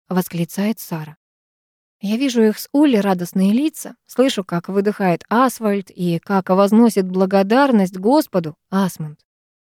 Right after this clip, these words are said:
«Ты можешь поспать ещё», улыбается Бьорн,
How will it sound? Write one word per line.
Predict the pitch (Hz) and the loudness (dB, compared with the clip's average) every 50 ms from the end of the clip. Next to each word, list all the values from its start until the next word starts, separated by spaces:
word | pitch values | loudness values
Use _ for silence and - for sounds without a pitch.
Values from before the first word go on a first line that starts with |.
| _ _ _ _ _ _ _ _ | _ _ _ _ _ _ _ _
«Ты | - 285 | 2 4
можешь | 277 262 247 220 214 190 - | 6 6 6 4 2 -2 -4
поспать | - 196 180 - - 180 175 - | -6 -10 -10 -8 -6 -8 -6 -6
ещё», | 185 175 165 - - 165 151 160 _ _ _ _ _ _ _ _ | -8 -10 -10 -10 -14 -18 -20 -20 _ _ _ _ _ _ _ _
улыбается | 202 180 180 175 165 165 160 - - 170 | 0 2 2 2 0 -2 -4 -4 -6 -8
Бьорн, | 170 170 170 202 214 220 208 180 | -6 -4 -2 -2 -2 0 0 -2